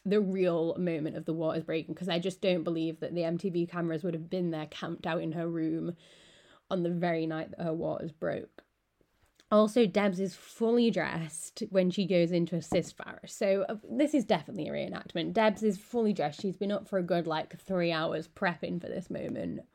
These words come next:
She goes into Farah. Farah says she thinks her water has broken, and Debs goes, "Yep, that's what it looks like. And that's what it smells like." Deborah, you're so judgmental. <laughs> You don't need to say, like, leave,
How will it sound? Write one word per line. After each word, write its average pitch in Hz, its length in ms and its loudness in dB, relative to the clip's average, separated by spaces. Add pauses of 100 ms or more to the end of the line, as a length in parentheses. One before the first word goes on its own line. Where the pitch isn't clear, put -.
(180)
She - 140 0
goes 269 220 10
into 254 180 4
Farah. 202 560 4
Farah 240 220 6
says 220 160 0
she - 80 -16
thinks 269 180 0
her 262 100 4
water 208 300 4
has 190 140 -2
broken, 185 680 4
and 185 320 -2
Debs 175 260 0
goes, 180 300 4 (420)
"Yep, 214 420 4 (140)
that's 156 300 -4
what 233 160 6
it 269 140 6
looks 359 360 2
like. 208 420 0 (640)
And 196 240 4
that's 190 200 2
what 196 120 2
it 156 120 -2
smells 170 760 0
like." 175 460 -2 (600)
Deborah, 311 600 6
you're 262 200 6
so 320 580 4
judgmental. 220 1040 4
<laughs> 202 80 -2
You 190 100 0
don't 214 340 4
need 233 240 2
to 233 100 -8
say, 220 300 0
like, 214 240 4
leave, 220 280 2